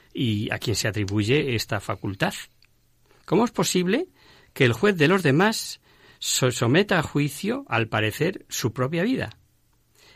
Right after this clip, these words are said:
El que debía bautizar con el Espíritu Santo, ¿se deja lavar ahora con agua?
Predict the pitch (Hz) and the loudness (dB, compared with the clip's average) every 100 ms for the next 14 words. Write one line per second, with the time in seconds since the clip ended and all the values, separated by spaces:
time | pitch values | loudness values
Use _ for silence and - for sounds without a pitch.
0 | _ 143 123 123 123 123 175 220 185 156 | _ 0 0 2 2 4 4 4 4 0
1 | 139 - 165 156 135 120 117 - 131 123 | -4 0 0 2 2 2 0 -2 -2 -2
2 | 120 - 156 180 220 277 _ _ _ _ | -2 2 0 2 -2 -2 _ _ _ _
3 | _ _ - - 107 107 - 220 131 110 | _ _ -6 -4 -2 -2 0 -2 0 0
4 | 98 92 92 95 90 101 104 113 240 392 | 0 -2 -2 -6 -8 -6 -4 -2 0 -2